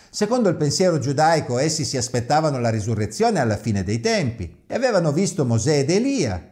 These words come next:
Per un attimo avevano probabilmente pensato che quel tempo fosse venuto, ma ora Gesù parlava come se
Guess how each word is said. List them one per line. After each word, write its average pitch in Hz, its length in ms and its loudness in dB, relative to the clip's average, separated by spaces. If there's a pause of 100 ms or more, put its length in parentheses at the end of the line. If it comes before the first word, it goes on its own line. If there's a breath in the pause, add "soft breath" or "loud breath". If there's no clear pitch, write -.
Per 143 140 -2
un 170 160 0
attimo 190 480 0
avevano 135 400 0
probabilmente 135 640 0
pensato 147 420 0
che 160 160 0
quel 131 180 0
tempo 165 300 0
fosse 131 320 -2
venuto, 196 680 -2 (180 loud breath)
ma 120 180 0
ora 175 220 4
Gesù 117 320 -2
parlava 143 540 2
come 180 340 -2
se 98 400 -4